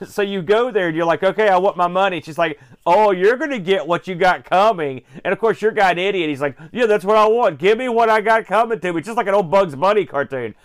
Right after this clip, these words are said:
So they give it to him <laughs> when her dad comes out, who, uh, and, who also in full cape, and, and, and says, "Yeah, I'm a vampire. I'm gonna bite you." And he does bite you. And now the funny thing is, when you wake up,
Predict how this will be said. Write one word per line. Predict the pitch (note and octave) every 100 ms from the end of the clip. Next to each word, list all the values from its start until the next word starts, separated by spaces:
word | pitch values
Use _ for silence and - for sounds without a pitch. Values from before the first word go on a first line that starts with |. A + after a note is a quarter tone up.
| -
So | -
they | E3+ G#3+
give | D3+ G#3 C4+
it | A3
to | - D#3 C3
him | A#2 A2+ _
<laughs> | _
when | - E3
her | G3+
dad | D#3+ F3 G#3+ E4+
comes | F#3+ E3+ C3
out, | D3 D3 D3 - _ _ _ C#3
who, | G#3+
uh, | - F#3
and, | - F3+ F3
who | F3+
also | G3+ A3+ C#4 - F3+
in | D3+
full | - G3+ A3+ A3+
cape, | - A3+ F3+ A2+ - _ _ _ _ _ _ E3
and, | F3
and, | E3 E3 D#3 -
and | D#3 -
says, | E3 C3+
"Yeah, | A3 B2+ - _ _
I'm | E3 F#3+
a |
vampire. | E3+ G#3 G#3+ E3+ E3 C#3 C3 -
I'm | D#3
gonna | E3+
bite | B2 E3 F#3 E3+
you." | B2+ G#2 D#3+
And | F3
he |
does | C#3 F#3 C4 D#3+
bite | C#3 A2+ G2
you. | G#2 E2 _ _ _ _ _ _
And | F3+
now | F#3+
the | F#3+
funny | A3+ C4+ D#4+
thing | G3+ D#3
is, | C3+ C3 D3
when | F3+
you | F3+
wake | F#3 G#3 -
up, | F#3+ G#3+ D#3+